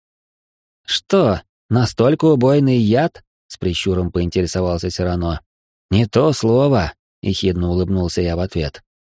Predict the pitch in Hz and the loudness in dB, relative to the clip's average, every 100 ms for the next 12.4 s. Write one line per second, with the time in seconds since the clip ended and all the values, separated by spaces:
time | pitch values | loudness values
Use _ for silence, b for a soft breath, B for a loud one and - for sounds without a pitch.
0 | _ - 147 160 147 151 135 120 120 123 | _ -2 0 2 2 2 2 0 2 2
1 | 101 80 71 _ _ _ - - 143 - | 0 -2 -6 _ _ _ -6 0 0 0
2 | 82 82 90 117 156 135 131 131 120 147 | -4 -2 0 2 2 2 2 2 2 2
3 | 139 135 135 143 131 127 120 - 127 127 | 2 0 2 0 2 0 0 0 0 0
4 | 110 135 127 127 110 117 - 117 117 107 | 0 -2 0 0 0 -2 0 0 0 -2
5 | - 110 110 117 - 73 64 - _ _ | -4 -2 -2 -2 -2 -4 -6 -14 _ _
6 | _ _ _ _ _ _ _ - 160 - | _ _ _ _ _ _ _ 0 0 0
7 | 113 120 127 - 113 117 - 104 123 110 | -2 0 0 0 -2 0 -2 0 0 0
8 | 107 101 104 104 139 131 117 107 101 95 | -2 0 -2 0 -2 -2 -4 -2 -2 -2
9 | - 95 95 101 - 67 - _ _ _ | -2 -2 -4 -4 -6 -6 -8 _ _ _
10 | _ - 78 156 170 - 120 117 143 151 | _ -4 0 0 0 0 2 2 0 0
11 | 123 127 127 - 104 104 110 110 104 85 | -2 0 -2 -2 -2 0 -2 -2 -2 -2
12 | 73 - 82 | -4 -4 -6